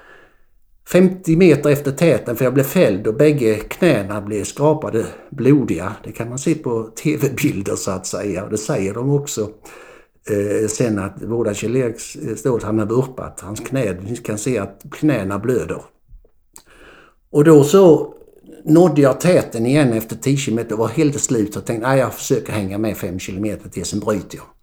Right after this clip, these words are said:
Och så hängde jag med fem kilometer. "Ah, det känns ju lite bättre. Jag tar fem kilometer till." Och så vidare. Så tänkte jag, Nej, men det går ju inte längre än den här berömda väggen. Den skulle ju komma efter tre mil någon gång, då liksom allt, eh, ja,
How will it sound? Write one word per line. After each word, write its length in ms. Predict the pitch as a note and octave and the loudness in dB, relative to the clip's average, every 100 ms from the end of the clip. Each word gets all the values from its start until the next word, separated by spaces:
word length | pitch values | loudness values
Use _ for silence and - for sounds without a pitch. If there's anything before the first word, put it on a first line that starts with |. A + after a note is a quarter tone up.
| _ - _ _ _ _ _ | _ -20 _ _ _ _ _
Och 80 | - | -4
så 60 | C#3+ | 4
hängde 180 | D#3+ D#3+ | 6 6
jag 100 | F#3 | 4
med 160 | F3 | 4
fem 200 | E3 D3+ | 4 4
kilometer. 460 | D3+ E3 F#3+ - D#3+ | 4 2 2 -2 -4
"Ah, 200 | F#3+ G3 | -4 -4
det 100 | E3+ | -6
känns 320 | E3 F3 E3 | -6 -6 -4
ju 40 | E3+ | -4
lite 240 | F#3 - | -4 -4
bättre. 280 | E3 D3 D3 | -4 -2 -2
Jag 120 | D3+ | 0
tar 140 | F#3 | 0
fem 240 | - D#3+ D3+ | 2 0 0
kilometer 480 | D#3+ D#3+ E3+ D#3 D3+ | 0 2 2 0 -2
till." 320 | F3 F2+ F2+ - | -2 -4 -8 -8
Och 100 | C#3 | -4
så 100 | D3 | -2
vidare. 400 | D3 E3 C#3+ B2 | 0 0 0 -2
Så 100 | C#3+ | 0
tänkte 300 | D3+ F3 E3 | 2 2 2
jag, 60 | D3+ | 2
Nej, 180 | D3+ D3+ | 2 2
men 160 | D3 C#3+ - - | 0 0 -10 -2
det 80 | D3 | 4
går 260 | D#3+ D#3 | 6 6
ju 60 | F#3+ | 4
inte 140 | F#3 | 4
längre 340 | D#3+ D3 C#3 C#3 | 2 4 4 4
än 120 | C#3+ | 4
den 120 | D3+ | 4
här 140 | E3 | 2
berömda 520 | C3+ C3+ E3 B2+ B2 B2+ | 2 4 4 4 0 0
väggen. 400 | C#3+ A2 F#2+ F#2+ | 0 -2 -6 -6
Den 100 | G#2 | -6
skulle 280 | D3+ C#3 | -2 0
ju 60 | C#3 | 0
komma 420 | D#3 D#3+ A#2+ G2+ - _ _ | 2 2 2 -2 -8 _ _
efter 240 | B2 - | -8 -8
tre 280 | A2+ - A#2+ | -8 -4 -2
mil 300 | A#2+ A#2+ F#2+ | -2 -2 -4
någon 140 | F2 F#2+ | -6 -6
gång, 260 | F#2 G2 | -6 -4
då 240 | G#2 G2 G#2 | -2 -2 -4
liksom 500 | G2 - G#2+ G2 - | -6 -6 -4 -4 0
allt, 440 | C#3+ G2+ - - - - _ _ _ _ _ _ _ _ _ _ | 0 0 -4 -10 -14 -16 _ _ _ _ _ _ _ _ _ _
eh, 500 | F#3 F3 D3 B2+ C3 | -16 -12 -12 -12 -2
ja, 160 | B2+ | -2